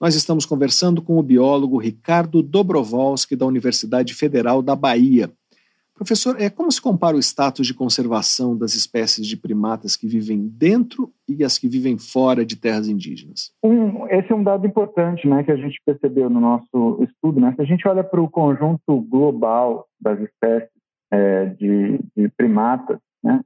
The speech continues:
Speaker 2: cerca de dois terços, né, sessenta e oito por cento, são ameaçados de extinção, segundo a grande autoridade global, que é a Lista Vermelha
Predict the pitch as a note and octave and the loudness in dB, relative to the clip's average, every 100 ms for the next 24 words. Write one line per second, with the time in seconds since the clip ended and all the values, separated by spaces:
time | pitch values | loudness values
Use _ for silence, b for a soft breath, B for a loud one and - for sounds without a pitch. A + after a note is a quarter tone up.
0 | _ D3+ D#3 - D#3 B2+ B2+ A#2+ D#3 F3+ | _ -2 -2 -4 -4 0 0 2 0 -2
1 | - D3 D3 B2 B2 C3+ E3+ E3 E3 - | -2 -2 0 -2 -2 -2 -2 0 -2 -4
2 | - C3 - C#3 D#3+ - C3+ - D3 D3+ | -6 -4 -2 -2 -2 -6 -10 -2 0 2
3 | D3 C3 - B2 A#2+ B2 B2+ A2+ - - | 2 0 -2 0 0 0 0 -2 -4 -4
4 | C3+ - G2 F#2 - - G#2+ A2+ B2 B2 | -4 -2 -4 -4 -4 -2 2 4 4 4
5 | B2 G#2 G#2+ A2+ A2+ A#2+ A2 A2+ G2 G#2+ | 2 2 2 2 2 0 0 0 2 0
6 | G#2+ A2+ A#2 G#2+ A2+ B2 - C3+ A#2 A2+ | 0 0 2 2 2 0 -2 0 2 0
7 | - A#2 G#2+ G2+ G2+ G#2 G#2+ A2 | 0 -2 0 2 2 2 2 -2